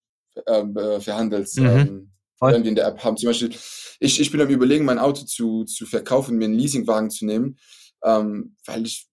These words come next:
Speaker 1: einfach einen, einen Wagen brauche, um die Strecke von Berlin nach, ich bin Luxemburger, habt ihr vielleicht gehört, die, also Axel, dass ich nicht Deutscher bin.
Speaker 2: Nee,
Speaker 1: Und dann hab ich
Speaker 2: das,
Speaker 1: einfach in der
Speaker 2: äh, wär mir
Speaker 1: Community
Speaker 2: jetzt nicht
Speaker 1: gefragt, so, hey,
Speaker 2: aufgefallen.
Speaker 1: so,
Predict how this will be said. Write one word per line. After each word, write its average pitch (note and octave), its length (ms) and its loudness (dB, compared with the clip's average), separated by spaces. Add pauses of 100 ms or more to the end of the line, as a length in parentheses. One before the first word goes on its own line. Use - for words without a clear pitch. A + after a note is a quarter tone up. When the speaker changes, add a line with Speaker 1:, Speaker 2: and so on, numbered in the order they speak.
Speaker 1:
einfach A#2 260 0
einen, G#2+ 320 0
einen G#2+ 180 -4
Wagen A#2 220 2
brauche, A#2 240 2
um A2 60 -4
die G#2+ 80 -4
Strecke A#2 320 -4
von G#2 360 -6
Berlin A2+ 280 2
nach, A2+ 160 0
ich - 120 -8
bin A#2 100 0
Luxemburger, G#2 460 0
habt A2 160 -10
ihr G2 80 -16
vielleicht - 220 -4
gehört, G#2+ 240 0
die, G2+ 160 0
also G2+ 180 0
Axel, G2+ 220 0
dass G2 100 0
ich - 60 -4
nicht - 300 -4
Deutscher A2+ 260 2
bin. A2 220 -2
Speaker 2:
Nee, A#2+ 400 4
Speaker 1:
Und B2 100 6
dann C#3 40 6
hab C#3+ 80 4
ich C#3 40 0
Speaker 2:
das, C#3 160 2
Speaker 1:
einfach C#3+ 80 6
in C#3+ 60 6
der C#3 60 4
Speaker 2:
äh, C3 40 2
wär C3+ 100 2
mir C#3+ 180 4
Speaker 1:
Community - 40 -
Speaker 2:
jetzt - 60 -4
nicht D3 80 4
Speaker 1:
gefragt, C3+ 180 2
so, A2+ 100 -6
hey, B2 100 2
Speaker 2:
aufgefallen. A2+ 220 2 (1000)
Speaker 1:
so, B2+ 160 4